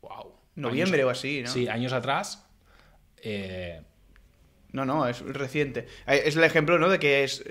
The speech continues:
Speaker 2: de que fue muy, muy incendiario y luego se olvida. Que este precisamente no es de los que se ha olvidado, ¿eh? Porque ha trascendido mucho
Speaker 1: Bueno,
Speaker 2: también
Speaker 1: y
Speaker 2: con
Speaker 1: aún,
Speaker 2: el
Speaker 1: aún están en,
Speaker 2: juicios.
Speaker 1: aún están en juicio y tal.
Speaker 2: Sí, sí,
Speaker 1: Pero si
Speaker 2: sí.
Speaker 1: analizamos un poco los pasos, ¿no? Antes hacíamos, hostia, pa-, hay un suceso, no vamos a entrar en nada,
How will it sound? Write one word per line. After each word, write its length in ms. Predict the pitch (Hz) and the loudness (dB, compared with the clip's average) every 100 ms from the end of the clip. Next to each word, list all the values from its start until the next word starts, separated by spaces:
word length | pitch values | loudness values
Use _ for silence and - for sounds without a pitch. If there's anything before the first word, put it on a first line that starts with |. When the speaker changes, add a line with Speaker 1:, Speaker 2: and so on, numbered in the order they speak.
| - | -16
Speaker 2:
de 280 | - 131 131 | -8 -4 -4
que 100 | 127 | -4
fue 180 | 147 143 | -2 -2
muy, 320 | 139 147 165 | -2 0 2
muy 200 | 151 156 | 4 4
incendiario 680 | 151 151 143 151 160 196 220 - - | 2 -2 2 2 4 2 -2 -10 -2
y 60 | |
luego 240 | 143 151 165 | 4 6 6
se 120 | 170 | 4
olvida. 380 | 127 143 127 90 | 4 4 2 4
Que 120 | 147 | 4
este 180 | 151 226 | 6 6
precisamente 680 | 175 147 147 156 160 190 196 | 2 0 2 4 4 2 2
no 180 | 151 147 | 2 0
es 80 | 147 | 0
de 100 | 143 | 0
los 200 | 131 - | 0 -4
que 80 | |
se 120 | 131 139 | -2 0
ha 40 | |
olvidado, 440 | 131 131 151 131 | 4 6 6 6
¿eh? 40 | 175 | 4
Porque 300 | 151 127 123 | 2 0 0
ha 80 | 131 | 0
trascendido 380 | 135 - 147 135 | -4 -4 -2 0
mucho 300 | 139 156 - | -2 2 4
Speaker 1:
Bueno, 140 | 156 | 6
Speaker 2:
también 120 | 123 | 6
Speaker 1:
y 20 | 113 | 4
Speaker 2:
con 100 | 143 | 4
Speaker 1:
aún, 100 | 135 | 2
Speaker 2:
el 220 | 131 - | -2 -8
Speaker 1:
aún 220 | 113 110 127 | -4 0 2
están 260 | 147 127 | 4 4
en, 60 | 143 | 4
Speaker 2:
juicios. 540 | 147 143 143 143 143 | 4 4 4 4 2
Speaker 1:
aún 80 | 143 | 0
están 180 | 113 127 | -2 -4
en 60 | 117 | -4
juicio 380 | - 123 123 | 2 2 2
y 40 | 113 | -2
tal. 260 | 110 101 | -4 -6
Speaker 2:
Sí, 160 | - 131 | -6 -6
sí, 80 | - | -2
Speaker 1:
Pero 120 | 131 | 0
si 40 | |
Speaker 2:
sí. 40 | 135 | 0
Speaker 1:
analizamos 360 | 131 135 170 | 0 2 0
un 80 | 165 | -2
poco 220 | 170 147 | -2 0
los 140 | 131 123 | 0 -2
pasos, 360 | 127 110 107 | -2 -4 -6
¿no? 80 | 127 | -6
Antes 200 | 135 139 | -4 -2
hacíamos, 420 | 139 123 123 113 | -4 -2 -2 -2
hostia, 540 | 127 - 113 104 107 110 | -6 -6 -6 -6 -8 -6
pa-, 140 | 139 - | -6 -4
hay 140 | 139 | -2
un 60 | 135 | -2
suceso, 480 | 143 - 175 202 180 | -4 -2 -2 -2 2
no 80 | 165 | 4
vamos 160 | 202 | 4
a 40 | 170 | 2
entrar 260 | 151 208 | 2 2
en 320 | 196 151 120 | 2 -2 -4
nada, 220 | 110 107 | -4 -4